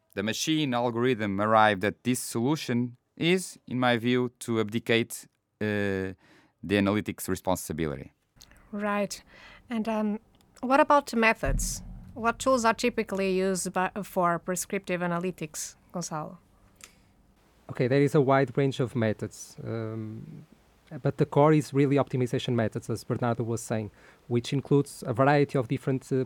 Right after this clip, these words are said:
Speaker 3: paradigms. Uh, mathematical programming is one of them, but we, we have also constraint programming,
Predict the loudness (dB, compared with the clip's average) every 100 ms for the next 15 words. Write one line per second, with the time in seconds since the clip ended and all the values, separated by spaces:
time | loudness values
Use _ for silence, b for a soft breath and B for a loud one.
0 | 2 2 2 -4 -8 -12 -18 b b b
1 | b -14 -6 -4 -2 -2 0 0 2 0
2 | 0 0 2 2 2 2 0 0 0 0
3 | 2 2 0 -2 -4 -4 -4 -2 0 0
4 | 2 0 -2 -6 -2 -2 0 2 2 4
5 | 2 0